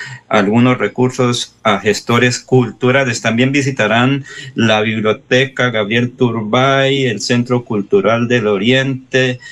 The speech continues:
y el Teatro Santander. Y a Juan Camilo Beltrán Domínguez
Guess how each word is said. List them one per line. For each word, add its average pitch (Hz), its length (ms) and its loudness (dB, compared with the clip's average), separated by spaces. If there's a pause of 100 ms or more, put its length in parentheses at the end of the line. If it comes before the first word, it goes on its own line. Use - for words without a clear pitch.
(180)
y 151 120 0
el 147 180 -2
Teatro 127 420 0
Santander. 120 840 -2 (840)
Y 127 140 2
a 131 100 2
Juan 131 200 -2
Camilo 156 400 0
Beltrán 156 960 -4
Domínguez 147 840 0